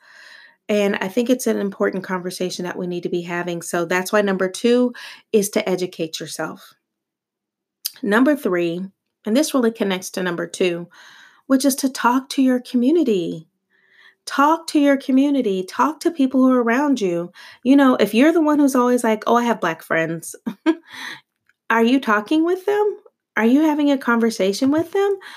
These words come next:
Are you listening to them and asking if they're okay?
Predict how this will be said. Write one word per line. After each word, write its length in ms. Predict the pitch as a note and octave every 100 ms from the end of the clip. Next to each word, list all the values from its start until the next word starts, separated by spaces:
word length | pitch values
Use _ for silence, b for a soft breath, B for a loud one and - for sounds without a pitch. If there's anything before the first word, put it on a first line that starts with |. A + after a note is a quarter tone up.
| B -
Are 100 | A3+
you 220 | C4 D#4
listening 720 | B3+ G#3 A3+ - D4 D#4 D#4+
to 160 | - E4+
them 420 | F4+ F#4+ F#4+ F#4 _ _ _ _ _ _ B3
and 200 | A3+ A3
asking 580 | G3 A#3+ B3+ D#4+ D#4 D#4+ -
if 180 | G#3 -
they're 180 | A#3
okay? 640 | A3 G3+ - G3 A#3 E4+